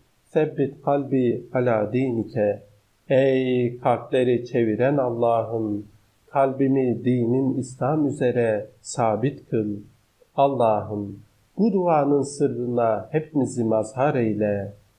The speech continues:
Ya Rabbel Alemin, bizi dünyanın her türlü sıkıntılarından muhafaza eyle, ahiretin de sıkıntılarından bizleri muhafaza eyle.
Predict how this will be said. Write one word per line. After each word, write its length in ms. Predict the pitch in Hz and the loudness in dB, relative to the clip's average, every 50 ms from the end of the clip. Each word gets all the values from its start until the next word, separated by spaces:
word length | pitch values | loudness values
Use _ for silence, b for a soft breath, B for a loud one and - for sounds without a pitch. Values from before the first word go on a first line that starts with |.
| _ _ _ _ _ _ - | _ _ _ _ _ _ 0
Ya 280 | 131 143 147 139 127 | 2 4 4 4 4
Rabbel 480 | 127 123 117 120 120 123 117 117 117 117 | 2 2 0 0 0 0 0 2 2 2
Alemin, 760 | 117 113 113 110 110 110 110 110 110 107 104 104 104 101 - _ _ _ _ _ _ - | 2 2 2 2 0 0 0 0 -2 0 -2 -2 -4 -6 -10 _ _ _ _ _ _ -2
bizi 420 | 156 156 151 165 175 151 120 117 | 0 0 2 2 2 2 2 2
dünyanın 600 | 127 139 143 147 147 143 139 139 139 147 139 123 113 120 | 0 0 2 2 2 2 2 0 0 0 -2 -2 -2 -2
her 220 | 165 185 180 185 | -2 -2 -2 -2
türlü 300 | - 147 139 135 135 123 | -2 -2 -2 0 -2 -4
sıkıntılarından 1300 | - - - - 135 127 123 123 - - 135 127 123 123 123 117 113 120 120 120 123 120 117 113 110 113 - - _ _ _ _ _ - | -4 -8 -10 -6 -4 -4 -4 -4 -6 -2 -2 -2 0 -2 -4 -4 -2 0 0 0 0 0 -2 -4 -6 -8 -12 -18 _ _ _ _ _ -4
muhafaza 720 | 151 120 110 113 131 127 117 120 139 127 120 123 147 156 | -2 -2 -2 0 -2 -2 -2 0 0 -2 0 0 0 0
eyle, 580 | 165 156 135 120 117 120 117 113 110 110 110 - _ _ _ _ - | 2 2 0 0 0 0 0 0 0 -2 -4 -10 _ _ _ _ 0
ahiretin 800 | 143 131 127 123 123 131 139 135 135 131 131 - - 220 214 185 | 2 2 2 2 0 -2 0 0 0 -2 -4 -6 -4 -2 0 0
de 100 | 180 151 | 0 -2
sıkıntılarından 1400 | - - 170 - - 160 147 139 147 - 139 139 135 135 135 139 131 123 123 131 127 123 120 117 113 113 104 120 | -2 -4 -6 -6 -2 -2 -2 -2 -2 -4 -2 0 0 0 0 -2 -2 -2 -2 0 0 0 -2 -2 -4 -6 -4 -2
bizleri 440 | 127 120 117 - - 120 117 117 117 | -2 -2 -2 -2 -2 0 0 0 0
muhafaza 720 | 117 110 101 117 117 113 104 - 117 107 - 123 113 113 | -2 -4 -2 -2 -2 -2 0 0 -2 -2 0 0 0 0
eyle. 500 | 107 107 104 104 107 104 104 101 101 101 | 0 0 0 0 0 0 0 -2 -4 -8